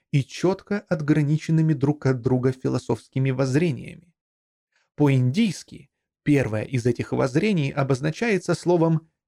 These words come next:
«ишваравада», что значит «доктрина Бога».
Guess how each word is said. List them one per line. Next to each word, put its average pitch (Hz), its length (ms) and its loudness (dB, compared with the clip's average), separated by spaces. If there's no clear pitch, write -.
«ишваравада», 117 1000 -2
что - 260 -2
значит 117 500 -4
«доктрина 131 840 -4
Бога». 147 500 -2